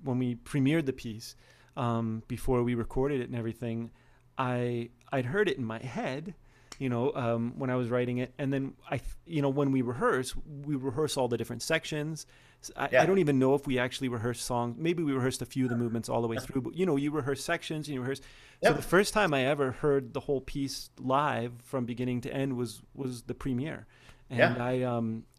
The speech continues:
Speaker 1: yeah, I had goosebumps. Y-, you guys just gave me um, I mean, I'm, I was conducting and directing for most of it and, you know, s-, soloing a little, but, like,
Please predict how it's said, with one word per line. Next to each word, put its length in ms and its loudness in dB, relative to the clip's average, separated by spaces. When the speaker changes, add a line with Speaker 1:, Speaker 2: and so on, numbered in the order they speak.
Speaker 1:
yeah, 260 4
I 80 2
had 140 0
goosebumps. 640 -6
Y-, 60 -14
you 140 -4
guys 280 2
just 240 -6
gave 220 -2
me 300 -4
um, 540 -6
I 80 2
mean, 180 4
I'm, 240 0
I 100 -2
was 320 -2
conducting 540 0
and 100 -2
directing 400 -4
for 140 -10
most 320 -6
of 80 -8
it 180 -6
and, 440 -8
you 60 -6
know, 140 -2
s-, 100 -12
soloing 460 0
a 40 -4
little, 220 -2
but, 120 -6
like, 200 -10